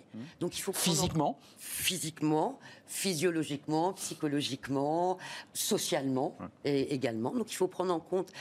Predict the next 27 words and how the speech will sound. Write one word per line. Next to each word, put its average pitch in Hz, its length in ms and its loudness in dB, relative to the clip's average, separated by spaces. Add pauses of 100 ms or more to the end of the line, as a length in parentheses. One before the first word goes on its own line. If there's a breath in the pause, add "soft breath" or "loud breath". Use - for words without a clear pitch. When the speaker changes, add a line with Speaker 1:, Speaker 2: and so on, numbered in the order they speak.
(220 loud breath)
Speaker 2:
les 165 120 0
caractéristiques 147 640 0
de 127 120 0
son 117 160 -2
métier. 120 380 0 (360 loud breath)
Il - 80 0
faut 220 100 2
prendre 214 240 2
en 202 60 2
compte 214 240 -4
les 165 60 -4
caractéristiques 147 720 -2
de - 100 0
son 156 240 0
entreprise. 180 640 -6 (960)
Parce 123 140 -2
que 147 80 -2
si - 160 0
vous 170 140 -4
travaillez, 151 580 0 (400 loud breath)
euh, 147 300 -2
chez 165 420 2
Amazon 160 560 2
en 135 80 2
tant 135 140 -2
que 135 160 -2
manutentionnaire 135 1000 2